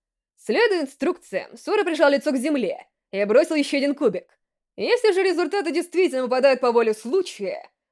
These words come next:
есть кое-кто, кто может точно это определить. Сора обернулся и посмотрел на Шира. "Естественно, это она", — сказал он и бросил взгляд на верхнюю грань кубика,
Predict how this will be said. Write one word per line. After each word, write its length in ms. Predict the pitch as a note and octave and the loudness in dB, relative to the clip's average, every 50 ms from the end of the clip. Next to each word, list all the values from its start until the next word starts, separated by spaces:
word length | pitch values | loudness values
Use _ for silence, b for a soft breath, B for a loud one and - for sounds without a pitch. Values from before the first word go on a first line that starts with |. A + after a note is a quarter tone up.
| _ - | _ -12
есть 380 | F#3+ A3+ F#4 A#4+ B4+ B4 - | -6 -2 0 0 0 0 -2
кое-кто, 800 | - F#4 E4+ D4+ B3 A#3+ - - - A#3 F4+ F4+ - - - - - - | -2 0 4 4 4 4 2 -2 -2 -2 0 0 0 0 -2 -6 -16 -20
кто 240 | - - - G3+ G3+ | -14 -8 -6 -6 -4
может 400 | G#3+ A3+ B3 B3+ D4 E4+ - - | -2 -2 -2 -2 -2 -4 -2 0
точно 360 | B3+ B3 B3+ B3+ - C4+ C#4+ | 2 2 2 0 -2 -4 -4
это 180 | C#4+ C#4+ D4+ D4 | -2 0 2 0
определить. 640 | C4+ D4 D4+ C4 F4 E4+ - - - - - - _ _ _ _ _ _ _ _ _ | 0 0 -4 -4 -4 -4 -4 -8 -12 -18 -20 -20 _ _ _ _ _ _ _ _ _
Сора 300 | - - - F#4+ G#4+ G4+ | -12 -6 -2 0 2 2
обернулся 580 | C#4+ A#3+ A#3 G#3+ G#3+ B3 D4+ C4+ - - - | 4 4 2 2 2 0 0 -2 -2 -4 -8
и 160 | D#3+ - - F3 | -8 -8 -8 -8
посмотрел 400 | A3 G3 A3+ A#3 G#3+ C#4+ D4+ D4 | -6 -6 -2 2 4 4 4 4
на 100 | C#4+ C#4+ | 4 2
Шира. 540 | - - F4 A#3+ G3 F3 A#2 - - - _ _ _ _ _ _ _ - | 0 0 0 0 0 -2 -6 -10 -12 -16 _ _ _ _ _ _ _ -8
"Естественно, 1080 | F3+ G3+ G3+ G#3 G3+ - - - G3+ G#3 B3 C4+ C4+ - D4 E4 E4 F4 F4 F4+ F4 - - | -4 -2 -2 -2 -2 -4 -6 -6 -2 0 0 0 -2 -2 -6 -6 -4 -4 -4 -6 -8 -10 -8
это 460 | - F#3+ G3 G#3 G#3+ D4+ D4+ D#4+ F4+ | -4 2 2 4 6 6 6 6 4
она", — 240 | F4 E4+ F4 D#4+ - C#4 - _ _ _ _ _ _ _ _ _ _ _ _ | 4 0 -2 -4 -4 -8 -12 _ _ _ _ _ _ _ _ _ _ _ _
сказал 480 | _ - - - F#3+ G#3 G#3 A3+ A3 B3 | _ -10 -2 0 0 2 4 4 4 4
он 160 | E4+ D4 A#3 | 4 2 0
и 20 | |
бросил 300 | A3 B3+ G4 G#4+ - F4+ | 0 0 0 0 0 0
взгляд 260 | C#4 B3+ A#3+ D#4+ F4+ - | 0 0 0 0 0 0
на 140 | B3 B3+ | 0 0
верхнюю 340 | B3+ E4 F#4 - D4+ D4+ C#4+ | 0 0 -2 -2 -4 -4 -2
грань 220 | A#3+ C#4+ D#4+ E4 D#4 | 0 0 0 0 0
кубика, 580 | - F#4 C#4+ G3+ F#3+ - - - - - - | 0 0 0 0 -2 -4 -6 -12 -12 -12 -16